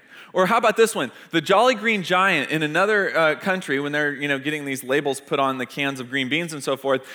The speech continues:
it comes across as intimidating green monster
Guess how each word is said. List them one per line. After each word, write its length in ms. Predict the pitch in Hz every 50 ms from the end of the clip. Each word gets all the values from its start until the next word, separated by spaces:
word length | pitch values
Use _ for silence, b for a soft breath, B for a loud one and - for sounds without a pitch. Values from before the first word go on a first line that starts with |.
| B B B
it 120 | - 151
comes 260 | - - 180 175 160 165
across 400 | 151 - 175 156 151 151 - 156
as 320 | 143 143 139 139 139 - - 160
intimidating 600 | 160 156 - 202 202 208 202 202 196 185 180 170
green 280 | - 170 180 185 175
monster 680 | 160 165 165 160 170 156 - - - - 120 82 -